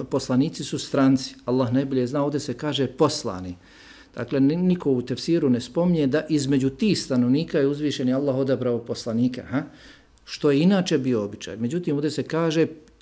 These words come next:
o, aha, na početku gore, e, na početku stranice, وَضْرِبْ لَهُمْ مَثَلًا أَصْحَابَ الْقَرْيَةِ إِذْ جَاءَهَا. I spomeni njima, e,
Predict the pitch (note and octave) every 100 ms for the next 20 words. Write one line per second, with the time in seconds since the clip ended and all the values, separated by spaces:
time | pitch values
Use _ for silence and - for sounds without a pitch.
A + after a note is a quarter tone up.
0 | - A2+ A2 C3+ D#3 - - - - A#2+
1 | C#3 D3 A#2+ G#2+ C3 F3+ F3+ - - -
2 | - A2+ A2 G#2+ G#2+ B2+ A#2 C#3 C3+ B2
3 | A#2+ C#3 C#3+ B2 B2 C3 B2+ A#2 B2+ C3
4 | B2 B2+ B2+ B2+ B2 B2 - C#3+ B2+ A#2+
5 | - C#3+ D3 D3 - B2 A#2 A2 B2 B2+
6 | - D#3 C3 G2 - _ _ _ _ _
7 | _ _ _ _ _ _ _ _ A2 -
8 | A#2+ A2+ B2+ D#3+ E3+ - - _ _ -
9 | - _ _ C3 D#3+ D3+ - - - _
10 | _ _ -